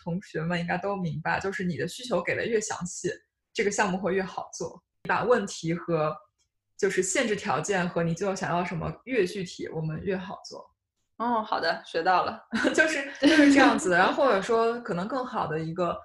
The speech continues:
Speaker 1: 就有的时候我们会得到那种开放性的问题，就是我要解决这个问题，然后我给你巨大的灵活性。然后这个时候我就只要知道有哪些限制条件，哪些东西是我不能做和不具备的，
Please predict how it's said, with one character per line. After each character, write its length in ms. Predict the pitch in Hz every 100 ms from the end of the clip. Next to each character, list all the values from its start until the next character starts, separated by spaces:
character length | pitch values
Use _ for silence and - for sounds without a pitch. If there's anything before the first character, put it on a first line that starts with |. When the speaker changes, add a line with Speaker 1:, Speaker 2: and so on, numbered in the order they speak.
| _
Speaker 1:
就 80 | 220
有 120 | 196
的 80 | 151
时 100 | 175
候 160 | 190 175
我 60 | 139
们 100 | 175
会 120 | 196
得 120 | 165
到 140 | 175 175
那 140 | 180
种 260 | 180 147 - - _ -
开 140 | 277
放 180 | 302 254
性 140 | 202
的 100 | 170
问 180 | 165 165
题， 140 | 170 175
就 100 | 202
是 120 | 202
我 80 | 170
要 100 | 190
解 160 | 180
决 80 | 165
这 80 | 185
个 80 | 180
问 180 | 180 175
题， 260 | - - - _ _ -
然 100 | 208
后 80 |
我 40 | 180
给 120 | 190
你 120 | 180
巨 120 | 175
大 220 | 214 190 165
的 80 |
灵 100 | 156 175
活 180 | 156 175
性。 180 | - 165 _ _ _ _ _
然 120 | 185
后 60 | 240
这 140 | 247
个 100 | 214
时 140 | 208
候 240 | 180 170 151 -
我 40 |
就 100 | 175
只 120 | 180
要 120 | 123
知 120 | 160 185
道 140 | 175
有 100 | 165
哪 180 | 165 151
些 120 | 175 185
限 240 | 277 240
制 80 | 175
条 200 | 185 -
件， 120 | -
哪 120 | 175 160
些 100 | 185
东 140 | 208
西 80 | 190
是 100 | 196
我 80 | 165
不 120 | 180
能 160 | 160 151
做 160 | 165
和 100 | 170
不 320 | 175 _ _ 160
具 180 | 226
备 220 | 190 175 151
的， 160 | -